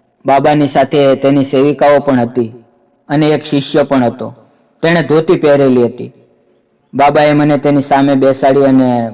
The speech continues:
પૂજા કરવા લાગ્યા. તે મંત્ર જાપ કરી રહ્યા હતા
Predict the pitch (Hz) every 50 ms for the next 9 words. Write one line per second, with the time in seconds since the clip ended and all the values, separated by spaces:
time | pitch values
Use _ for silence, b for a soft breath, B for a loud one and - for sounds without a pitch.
0 | - - 139 139 143 143 143 131 - 135 131 131 127 123 117 113 110 107 - -
1 | - - _ _ _ _ _ _ _ _ _ _ _ _ _ _ - 165 160 160
2 | 165 180 175 190 185 170 - 175 170 165 170 - 156 156 160 156 156 151 143 139
3 | 123 120 117 - 107 107